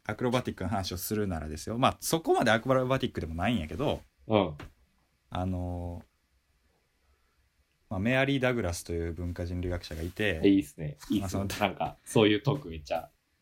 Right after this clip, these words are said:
Speaker 2: 面白い。
Speaker 1: まあ、ダグラス、ダグラスの、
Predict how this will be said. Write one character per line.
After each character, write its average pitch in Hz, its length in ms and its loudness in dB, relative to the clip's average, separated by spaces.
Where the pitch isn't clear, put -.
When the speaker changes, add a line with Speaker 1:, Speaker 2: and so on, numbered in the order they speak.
Speaker 2:
面 92 120 -8
白 92 120 -2
い。 - 20 4
Speaker 1:
ま 117 40 4
あ、 117 40 4
ダ 160 180 4
グ 185 100 0
ラ 143 100 4
ス、 104 400 0
ダ 156 160 2
グ 151 100 0
ラ 117 100 2
ス - 160 -8
の、 95 420 -2